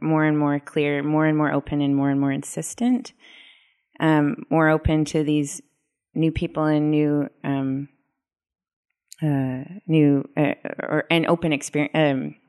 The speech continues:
giving permission to have your own ideas about something, with this rigor, on the other hand, which is, like, really trying to, um,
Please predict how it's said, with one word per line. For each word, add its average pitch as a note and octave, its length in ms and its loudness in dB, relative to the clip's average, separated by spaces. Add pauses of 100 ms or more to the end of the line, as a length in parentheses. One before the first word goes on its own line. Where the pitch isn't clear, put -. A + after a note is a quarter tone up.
(180)
giving E3 360 0
permission D3+ 720 -2
to D3 100 -4
have C#3+ 380 -2 (1200)
your D3+ 340 2
own D3 600 0
ideas C#3+ 480 0
about G3 260 -2
something, A#3 540 -2 (340)
with E3+ 200 0
this E3+ 240 -2
rigor, D#3 720 2 (120)
on D#3 140 0
the D3+ 120 2
other D3+ 180 0
hand, D3+ 360 0
which D3 260 -4
is, D3 240 -4
like, C#3+ 220 -4
really E3 460 2
trying D3+ 600 0
to, D3 480 0 (720)
um, C#3+ 560 0